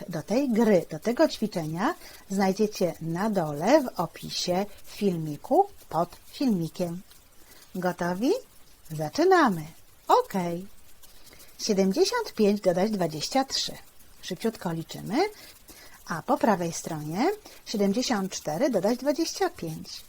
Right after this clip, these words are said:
Tutaj wynik będzie wynosił dziewięćdziesiąt dziewięć.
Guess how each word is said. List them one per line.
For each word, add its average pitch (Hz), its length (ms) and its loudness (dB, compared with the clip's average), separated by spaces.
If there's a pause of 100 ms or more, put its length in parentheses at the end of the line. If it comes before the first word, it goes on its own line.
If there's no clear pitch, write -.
(720)
Tutaj 262 420 0
wynik 185 420 -2
będzie 175 520 -2
wynosił 180 680 -4 (200)
dziewięćdziesiąt 160 1120 -4 (100)
dziewięć. 160 720 -8